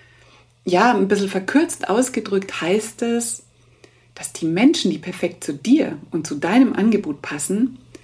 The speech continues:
dass die quasi von selber zu dir kommen. Ja? Also,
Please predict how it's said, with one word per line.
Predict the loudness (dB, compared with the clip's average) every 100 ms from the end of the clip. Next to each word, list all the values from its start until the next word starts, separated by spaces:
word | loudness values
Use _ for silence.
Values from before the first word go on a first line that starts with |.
| _ _ _ -14
dass | -8
die | -6 -4
quasi | -4 -2 -2
von | 0 4
selber | 6 6 4 -2
zu | -4
dir | -4
kommen. | -4 -6 -6 -8 -12 -20 _ _ _ -4
Ja? | -2 0 -2 -4 _ _ _ _ -20 -20 -20 -8
Also, | 0 4 4